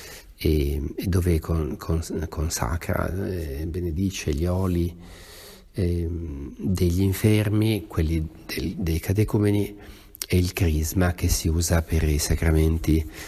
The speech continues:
del battesimo, della cresima e dell'ordine sacro. Quindi è un giovedì santo appunto di, come dire, ecco, di silenzio e di,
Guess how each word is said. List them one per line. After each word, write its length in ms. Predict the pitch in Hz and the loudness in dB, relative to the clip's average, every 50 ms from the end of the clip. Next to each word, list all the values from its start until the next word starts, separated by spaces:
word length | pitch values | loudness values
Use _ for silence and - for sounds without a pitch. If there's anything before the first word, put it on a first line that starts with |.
| - - - - - - - | -16 -16 -18 -18 -20 -8 0
del 180 | - 90 82 80 | 2 2 2 2
battesimo, 720 | 90 90 85 - - 92 87 85 - 101 87 85 82 78 | 2 0 -2 2 2 2 2 4 2 2 2 2 2 0
della 360 | 76 85 87 85 82 85 87 85 | -2 0 0 0 0 0 -2 -4
cresima 680 | - - 82 82 82 82 82 - 87 85 82 80 85 - | -2 0 2 2 2 0 0 0 2 2 2 0 -2 -2
e 160 | - - 80 | -4 -6 -2
dell'ordine 580 | - 80 78 80 80 82 80 80 82 78 80 | 0 0 0 2 0 0 0 0 2 2 2
sacro. 600 | 80 - - 71 55 - 76 - - 71 71 67 76 - - - - - - - - - - - - - - - - - - - - - | 0 0 -2 -2 -2 -4 -6 -6 -6 -4 -4 -4 -4 -6 -8 -8 -8 -8 -10 -10 -12 -18 -18 -16 -16 -14 -14 -12 -12 -10 -10 -10 -12 -14
Quindi 420 | - - 120 107 98 92 82 76 - - - - - - - - - - - - - - - - | 2 4 6 6 6 6 4 2 0 -2 -10 -12 -12 -14 -14 -16 -18 -20 -20 -20 -20 -20 -14 -4
è 160 | - 135 117 | 0 2 4
un 80 | 95 98 | 4 4
giovedì 260 | 92 98 92 90 92 | 4 4 2 2 0
santo 400 | 90 - 92 92 95 92 87 92 | 0 2 2 2 2 2 2 0
appunto 540 | 85 85 - 107 95 85 92 85 82 82 - - - - - - - - - - - - - - - - - - | 0 0 2 2 2 2 2 2 2 0 -2 -6 -14 -18 -16 -16 -16 -14 -14 -14 -12 -12 -14 -14 -16 -18 -12 -4
di, 580 | - 95 90 92 90 85 85 80 80 82 87 - | -2 0 2 2 2 4 4 2 2 0 -2 -2
come 240 | - - 92 92 90 | -2 -2 0 0 0
dire, 720 | 87 95 92 90 90 87 87 87 85 85 85 82 80 80 | 0 0 0 2 2 2 2 2 0 0 0 0 -2 -2
ecco, 240 | 78 101 98 - - | -2 -4 -4 -2 -2
di 120 | 87 92 | -2 -2
silenzio 760 | 85 - - 101 101 104 104 107 104 98 - - - 95 95 | -2 0 2 4 4 6 4 4 2 0 -2 -2 0 0 2
e 200 | 95 92 90 90 | 2 2 2 0
di, 600 | 85 90 95 92 92 90 87 85 85 87 87 87 | 2 2 2 2 2 2 2 2 2 0 0 -2